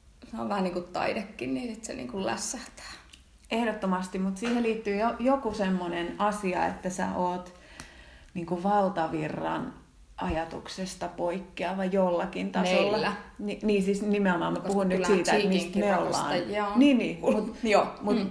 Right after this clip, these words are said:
Speaker 2: mä en,
Speaker 1: Kyllä.
Speaker 2: mä en pääse Cheekin rakastajan
Speaker 1: Joo, ymmärrän.
Speaker 2: korvojen väliin.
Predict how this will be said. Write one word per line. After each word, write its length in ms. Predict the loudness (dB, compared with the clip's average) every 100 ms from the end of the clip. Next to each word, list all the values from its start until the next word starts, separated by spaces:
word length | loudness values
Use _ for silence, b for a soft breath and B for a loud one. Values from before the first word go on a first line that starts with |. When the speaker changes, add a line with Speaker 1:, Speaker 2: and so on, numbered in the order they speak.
| 0
Speaker 2:
mä 160 | 2 4
en, 140 | 2 -4 -4
Speaker 1:
Kyllä. 160 | 4 6
Speaker 2:
mä 60 | 6
en 120 | 2
pääse 380 | 0 0 -2 -6
Cheekin 360 | -2 0 0 -4
rakastajan 520 | -4 -4 -4 0 2
Speaker 1:
Joo, 80 | 0 -4 -12 -8
ymmärrän. 240 | -2 0 2
Speaker 2:
korvojen 240 | 0 -2 0
väliin. 360 | 0 -2 -6